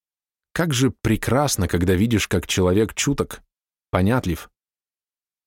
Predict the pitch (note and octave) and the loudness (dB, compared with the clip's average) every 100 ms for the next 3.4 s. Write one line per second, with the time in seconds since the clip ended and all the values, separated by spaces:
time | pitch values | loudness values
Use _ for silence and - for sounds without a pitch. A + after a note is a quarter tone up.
0 | _ _ _ _ _ - - A#2 A#2 A#2 | _ _ _ _ _ -4 2 4 4 4
1 | A2+ G#2+ G2+ G#2+ G2+ A2+ G#2+ G2+ G2 - | 4 2 2 2 2 4 2 2 0 0
2 | G#2 F#2+ G2 - F2+ G2 F#2+ - - - | 2 2 2 2 0 2 0 0 -2 0
3 | A2+ F2+ D2+ - | 0 0 -2 -8